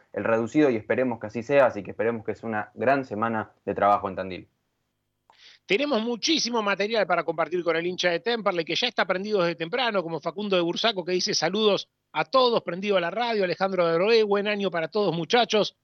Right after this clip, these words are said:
Speaker 2: ¿Qué pasó con Brandán?, pregunta. "No se intentó traerlo.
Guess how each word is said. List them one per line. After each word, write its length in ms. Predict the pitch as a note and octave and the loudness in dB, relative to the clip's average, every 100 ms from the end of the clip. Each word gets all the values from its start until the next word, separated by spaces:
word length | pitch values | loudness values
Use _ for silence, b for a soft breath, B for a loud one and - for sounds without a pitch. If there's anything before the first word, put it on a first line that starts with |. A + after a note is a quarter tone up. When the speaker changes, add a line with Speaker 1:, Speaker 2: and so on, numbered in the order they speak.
| _ _ | _ _
Speaker 2:
¿Qué 160 | - E4+ | 0 0
pasó 400 | - A#3+ - E4 | 0 -4 0 0
con 160 | C#4 G#3+ | 2 2
Brandán?, 500 | F#3+ F#3+ B3 D4+ G3 | 2 0 0 0 -2
pregunta. 460 | F3 E3+ E3+ E3+ | -4 -4 -2 -2
"No 140 | A#3+ D#4+ | 0 -2
se 120 | B3 | -2
intentó 520 | G#3 G3 F#3+ - _ | -2 -2 -4 -6 _
traerlo. 840 | - G#3 G#3+ - C4+ B3+ A#3 E3+ | 0 0 -2 -2 -4 0 0 0